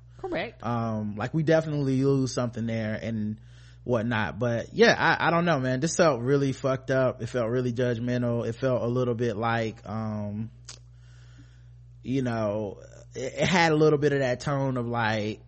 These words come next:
Speaker 2: I mean, because people accuse her of some of this shit.
Speaker 1: You're right.
Speaker 2: Like, people are like, "You not even from her. You just
Speaker 1: Mm-hmm.
Speaker 2: co-opted black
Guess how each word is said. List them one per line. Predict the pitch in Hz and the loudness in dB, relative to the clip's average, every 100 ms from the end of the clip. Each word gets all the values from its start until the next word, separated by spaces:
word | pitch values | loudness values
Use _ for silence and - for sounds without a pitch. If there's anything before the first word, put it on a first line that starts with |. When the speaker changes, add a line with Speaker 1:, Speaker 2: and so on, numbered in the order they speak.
| - | -2
Speaker 2:
I | |
mean, | 214 220 190 | 2 4 2
because | 196 208 165 | 2 0 0
people | - 269 277 220 196 | -2 -2 6 8 8
accuse | 160 156 - 214 185 | 6 0 0 2 2
her | 165 170 | 4 4
of | 131 131 | 4 0
some | 160 147 | -2 -2
of | 120 | -4
this | 107 | -6
shit. | - 160 143 90 - 320 | -4 0 0 -2 -10 -10
Speaker 1:
You're | 339 | -8
right. | 339 294 277 - - | -8 -10 -12 -18 0
Speaker 2:
Like, | 160 | 2
people | - 269 247 | 4 6 6
are | 214 | 8
like, | 190 147 | 6 4
"You | 147 220 | 4 8
not | 208 196 | 8 6
even | 175 | 2
from | - 170 196 | 2 4 6
her. | 180 147 123 110 - - | 6 4 2 -2 -8 -4
You | 156 | 0
just | 196 196 180 | 6 6 6
Speaker 1:
Mm-hmm. | 160 180 | -2 6
Speaker 2:
co-opted | 202 196 185 185 185 175 120 | 10 10 8 8 8 8 4
black | 143 170 175 - | 2 2 2 -2